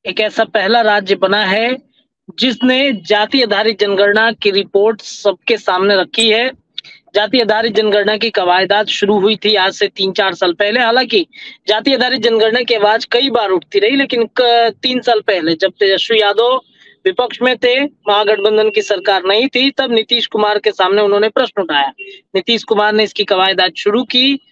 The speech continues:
दो हज़ार बाईस के जाति आधारित जनगणना का रिपोर्ट कल आ गया। हमारे साथ इस मुद्दे पर बातचीत करने के लिए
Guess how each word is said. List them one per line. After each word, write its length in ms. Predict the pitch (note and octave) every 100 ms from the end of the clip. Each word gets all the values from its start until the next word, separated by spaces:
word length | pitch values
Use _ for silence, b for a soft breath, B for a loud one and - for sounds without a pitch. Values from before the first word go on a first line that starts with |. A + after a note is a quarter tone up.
| _ -
दो 60 | G3+
हज़ार 180 | G#3 F#3+
बाईस 360 | G3 A#3 A#3
के 160 | - A#3
जाति 380 | G#3+ F#3+ A3+ G#3+
आधारित 300 | G3+ G3+ G3
जनगणना 480 | F#3 F3+ F#3+ G3+
का 140 | G3+ G3
रिपोर्ट 480 | F3 F3 G3 G#3 -
कल 220 | G3 E3+
आ 100 | E3
गया। 200 | D#3 C#3
हमारे 260 | G3 A3
साथ 240 | A3 A#3+ C4+ _ B B B B _ A3
इस 120 | G#3
मुद्दे 240 | A#3 C#4
पर 100 | D4+
बातचीत 400 | C4+ A#3+ - C4+
करने 340 | - A#3 B3 A#3+
के 180 | B3
लिए 400 | A3+ A3+ A#3+ C4+